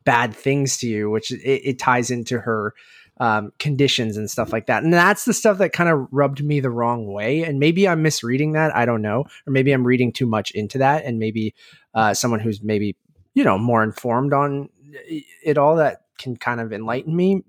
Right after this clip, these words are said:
Uh, I don't wanna misspeak or anything, but that stuff just to me, I went, "Ah," like, I love seeing representation in film, and I love seeing this, you know, like you said, the first, uh, uh, in seventy years. Um, but I just felt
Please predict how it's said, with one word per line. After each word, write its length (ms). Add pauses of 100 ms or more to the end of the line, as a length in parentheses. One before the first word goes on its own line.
(160)
Uh, 40 (200)
I 80
don't 140
wanna 160
misspeak 540
or 80
anything, 500
but 260 (320)
that 220
stuff 280
just 280
to 80
me, 240
I 100
went, 240
"Ah," 260
like, 200
I 60
love 280
seeing 260
representation 720
in 140
film, 380
and 100
I 80
love 320
seeing 380 (360)
this, 380
you 100
know, 320
like 220
you 60
said, 240
the 80
first, 460
uh, 340
uh, 460
in 140
seventy 380
years. 640
Um, 420
but 140
I 100
just 240
felt 400